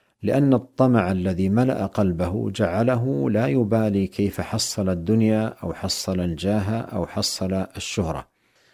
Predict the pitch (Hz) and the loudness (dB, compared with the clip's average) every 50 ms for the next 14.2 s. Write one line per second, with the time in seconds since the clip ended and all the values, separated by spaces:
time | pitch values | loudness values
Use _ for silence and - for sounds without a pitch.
0 | _ _ _ _ _ _ _ _ _ _ _ _ _ - - 120 110 110 110 117 | _ _ _ _ _ _ _ _ _ _ _ _ _ -4 0 2 4 4 4 4
1 | 151 - 143 139 139 139 143 143 151 - - - - - 123 120 - - 113 107 | 4 2 2 2 2 2 2 0 -2 -4 -8 -6 -2 0 2 2 2 0 0 0
2 | 98 98 104 120 120 - - - - 131 131 131 131 - - - 104 98 104 98 | 2 2 2 2 2 0 -2 -2 2 2 2 2 0 0 0 2 2 4 4 2
3 | 87 80 76 69 - _ _ _ - 110 107 98 - - 113 113 113 107 92 104 | 2 0 -4 -8 -12 _ _ _ -2 0 0 0 0 0 2 2 4 4 2 2
4 | 107 101 101 101 - - - 98 95 92 92 92 92 98 110 113 110 104 - 107 | 2 2 2 2 0 -2 -4 -2 -2 0 0 0 0 2 2 2 0 0 -2 -6
5 | 101 - - 98 98 - - 104 101 95 - - 95 87 90 92 107 113 - - | -8 -6 -6 -8 -6 -2 0 0 0 -2 -2 -4 -4 -2 0 0 0 0 -2 -2
6 | - - 127 127 120 101 90 87 - - 92 87 78 71 69 - _ _ _ _ | -4 -4 -2 0 2 2 0 0 0 0 -2 -2 -2 -4 -6 -10 _ _ _ _
7 | - - - - - _ _ _ _ _ _ _ - 107 117 131 127 135 123 - | -20 -20 -20 -20 -20 _ _ _ _ _ _ _ 2 4 6 6 6 6 4 4
8 | - - 143 - - 139 117 - 117 107 - - 107 107 104 113 120 - - - | 2 0 0 2 2 0 0 2 0 0 2 2 2 4 4 4 2 0 0 -2
9 | - 104 92 90 92 92 92 113 - - 123 120 135 151 - - _ _ - - | 0 0 2 2 2 2 2 2 2 2 2 2 2 2 0 -4 _ _ -4 -2
10 | - 127 131 131 123 120 104 98 104 101 92 - - 104 101 101 98 - - - | 0 2 4 4 4 4 4 2 2 0 0 0 0 2 2 2 2 0 -2 -4
11 | - 135 139 135 120 107 90 101 98 - - 123 120 104 95 92 87 85 92 92 | 0 2 2 4 4 4 2 0 0 0 2 2 4 4 2 0 0 -2 0 0
12 | 95 95 92 85 90 104 113 117 113 104 - - - - 123 127 131 - - 147 | 0 0 0 0 0 2 2 2 2 2 0 -2 -2 -2 0 0 0 0 0 -2
13 | 151 - 120 117 117 113 110 107 101 95 87 82 - - 120 127 120 104 92 92 | -2 -2 0 0 2 2 2 2 2 0 -2 -4 -4 -4 -4 -4 -4 -2 -2 -2
14 | 87 87 - | -2 -2 -4